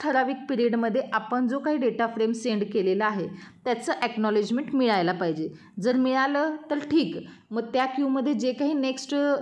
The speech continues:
डेटा पॅकेट्स असणार आहेत ते सेंड करतो सेंडर. आणि जर जे काही आपण डेटा पॅकेट किंवा डेटा फ्रेम सेंड केलेले आहेत त्याचं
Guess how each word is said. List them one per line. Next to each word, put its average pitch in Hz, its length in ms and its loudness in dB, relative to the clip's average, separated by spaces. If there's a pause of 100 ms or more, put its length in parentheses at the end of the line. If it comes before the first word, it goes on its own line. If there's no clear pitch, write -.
(300)
डेटा 254 340 2
पॅकेट्स 269 440 -2
असणार 262 280 0
आहेत 202 260 -2
ते 294 100 2
सेंड 320 300 0 (100)
करतो 202 320 0
सेंडर. 170 400 -2 (360)
आणि 220 160 0
जर 226 400 2 (380)
जे 240 140 2
काही 330 180 2
आपण 349 360 0
डेटा 247 280 2
पॅकेट 226 440 0
किंवा 233 160 2
डेटा 214 280 2
फ्रेम 226 260 0
सेंड 247 480 0
केलेले 208 320 2
आहेत 196 300 0 (120)
त्याचं 208 280 -2